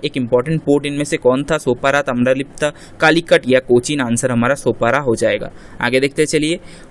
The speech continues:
"Who was known as Lichhavi Dohitru?" दोस्तों, इनमें से किसको Lichhavi Dohitru नाम से जाना जाता है? समुद्रगुप्ता, चंद्रगुप्त टू, कुमारगुप्ता या स्कंदगुप्ता? दोस्तों, answer हमारा हो जाएगा इसका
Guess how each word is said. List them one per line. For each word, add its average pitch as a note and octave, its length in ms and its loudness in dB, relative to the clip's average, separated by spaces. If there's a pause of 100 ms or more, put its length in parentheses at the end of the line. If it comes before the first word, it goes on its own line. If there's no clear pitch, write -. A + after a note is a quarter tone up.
(160)
"Who F3+ 180 8
was D3+ 220 6
known C#3+ 180 4
as D#3 140 -2
Lichhavi D3 400 0
Dohitru?" A#2 440 2
दोस्तों, C3+ 260 2
इनमें D3+ 140 -2
से E3+ 120 -2
किसको C#3+ 340 -2
Lichhavi D#3 460 0
Dohitru E3 500 2
नाम D3 200 2
से D#3 160 -2
जाना C3 280 0
जाता C3+ 280 0
है? D#3 100 0
समुद्रगुप्ता, D3+ 800 -2 (380)
चंद्रगुप्त E3 540 2
टू, D#3+ 260 2 (120)
कुमारगुप्ता D3 640 2
या B2+ 200 4
स्कंदगुप्ता? A#2 640 0
दोस्तों, C3+ 280 4
answer C3+ 280 2
हमारा C#3+ 220 2
हो A#2+ 200 2
जाएगा B2 300 4
इसका D#3 340 0